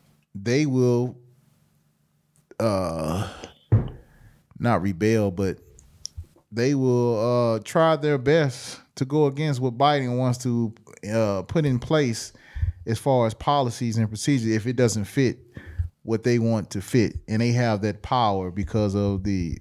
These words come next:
the, uh, Senate. They have the, uh, majority Senate. So when I, when I think of democracy, is that democracy?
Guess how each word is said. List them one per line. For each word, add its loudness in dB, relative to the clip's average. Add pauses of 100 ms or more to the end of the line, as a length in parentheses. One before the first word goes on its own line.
the, 0
uh, -2
Senate. 0 (300)
They 0
have 0
the, -4
uh, 0
majority 0
Senate. 0 (960)
So 2
when 0
I, 2 (580)
when -2
I 2
think -2
of -2
democracy, -2
is 0
that 2
democracy? -2